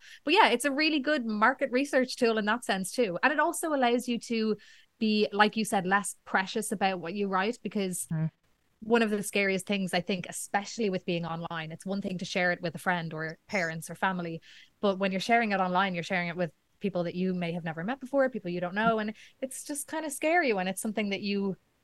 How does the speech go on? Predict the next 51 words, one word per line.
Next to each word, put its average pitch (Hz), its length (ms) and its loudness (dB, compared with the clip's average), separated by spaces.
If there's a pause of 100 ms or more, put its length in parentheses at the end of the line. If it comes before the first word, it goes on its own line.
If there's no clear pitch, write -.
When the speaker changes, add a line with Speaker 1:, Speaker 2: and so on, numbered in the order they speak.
(340)
Speaker 1:
have 185 240 -6
just 202 400 -8
created. 214 520 -4 (540)
Speaker 2:
I 196 160 2
Speaker 1:
Um, 180 400 -4
Speaker 2:
know. 180 380 -8 (120)
Speaker 1:
but 247 100 8
I 254 80 10
really 269 460 6
think 262 220 4
it 233 80 4
allows 214 300 4
you 220 80 2
to 202 80 -12
grow 208 200 2
as 202 120 -4
an 196 80 -2
artist 190 360 -2
if 180 140 -8
you 190 460 -2
can, 185 460 -4 (160)
um, 175 400 -2
share 175 480 -2 (440)
things 185 320 -2
in, 180 360 0
in 175 420 -6
kind 185 220 -6
of 175 120 -6 (300)
relatively 180 500 -2
raw 165 320 -2
stages, 160 720 -6
'cause 226 140 -4
it's 262 160 0
hard 233 300 4
to 247 40 -2
do. 247 220 0
And 185 140 0
the 190 40 0
more 196 160 0
you 208 140 0
do 214 280 0 (360)
hard 208 280 2
things, 220 380 -2
the 208 100 -6
better 214 220 0
at 214 160 0
them 233 120 -4
you 233 120 0
get, 262 220 -2
I 180 80 -4
think. 180 380 -6